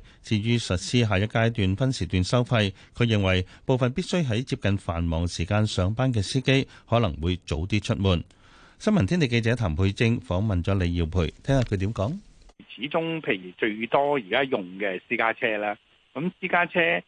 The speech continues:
Speaker 2: 雖然係東隧、紅隧都加咗價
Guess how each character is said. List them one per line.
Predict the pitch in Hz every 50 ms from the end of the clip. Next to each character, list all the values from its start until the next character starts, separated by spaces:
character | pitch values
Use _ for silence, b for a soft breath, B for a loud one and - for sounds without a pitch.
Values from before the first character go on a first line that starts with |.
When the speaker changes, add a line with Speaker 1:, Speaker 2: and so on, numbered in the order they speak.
| _ _
Speaker 2:
雖 | _ - 202 202 214 202
然 | 185 147 101 95 95 95 98 107 117
係 | 117 101 98 104 - -
東 | - 196 98 98 98 98 -
隧、 | - 120 104 101 98 101 104 101 -
紅 | - 98 82 82 85 90
隧 | - - 117 104 110
都 | 139
加 | 135 143 131 120
咗 | 113 120 113
價 | - - 117 85 90